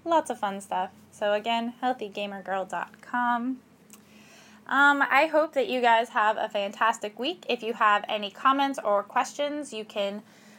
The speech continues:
leave me a comment or a review on iTunes or on Stitcher. Um, questions you can direct to me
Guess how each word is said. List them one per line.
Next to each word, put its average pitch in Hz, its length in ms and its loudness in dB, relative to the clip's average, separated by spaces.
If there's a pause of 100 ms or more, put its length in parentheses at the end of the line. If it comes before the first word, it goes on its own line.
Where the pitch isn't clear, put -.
(140)
leave 247 200 -2
me 240 360 -2
a - 160 2
comment 240 400 2
or 214 540 2 (420)
a 226 140 2
review 254 440 -4
on 214 320 2
iTunes 262 580 -2
or 202 240 0
on 190 200 -2
Stitcher. 294 800 -2 (380)
Um, 202 280 -6
questions 254 680 0
you 233 100 -6
can 220 200 -8
direct 220 380 -4
to 233 60 -10
me 226 420 -6